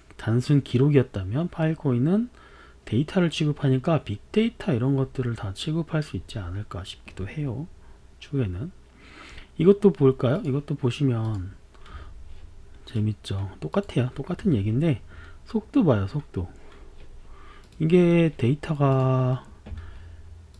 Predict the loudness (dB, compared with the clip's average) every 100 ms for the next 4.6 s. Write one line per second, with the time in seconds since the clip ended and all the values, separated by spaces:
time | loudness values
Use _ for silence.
0 | -6 -4 -2 4 6 8 8 8 8 4
1 | 0 -4 -2 -2 -2 -4 -4 -4 -2 -2
2 | -2 -2 -2 -4 -4 -8 -6 -6 -6 -4
3 | -4 -2 -4 -4 -4 -4 -4 -4 -6 -6
4 | -6 -6 -4 -6 -6 -10